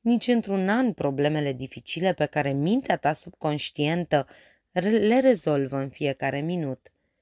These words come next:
Și nu contează dacă ai studiat vreodată matematica, chimia sau alte științe.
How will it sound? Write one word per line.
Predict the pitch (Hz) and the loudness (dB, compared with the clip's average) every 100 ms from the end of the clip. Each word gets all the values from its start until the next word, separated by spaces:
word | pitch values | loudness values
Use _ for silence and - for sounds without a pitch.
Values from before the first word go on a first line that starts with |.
| _ _ _ _ _ | _ _ _ _ _
Și | - - 202 | -12 -2 2
nu | 320 | 2
contează | - 190 143 139 135 143 | 4 4 4 0 0 0
dacă | 135 131 | -2 -2
ai | 135 | -4
studiat | - 139 135 143 | -6 -8 -2 -2
vreodată | 135 151 139 143 156 | 0 -4 -4 -2 -2
matematica, | 151 139 135 139 180 165 143 - 120 - _ _ _ - | -2 -2 -2 -2 -2 -4 -6 -2 -2 -4 _ _ _ -2
chimia | 214 160 143 139 120 - | 2 4 2 0 -2 -8
sau | - 135 | -2 0
alte | 131 127 | 0 0
științe. | 160 - 147 139 131 - 139 | -6 -6 -4 -4 -2 -4 -4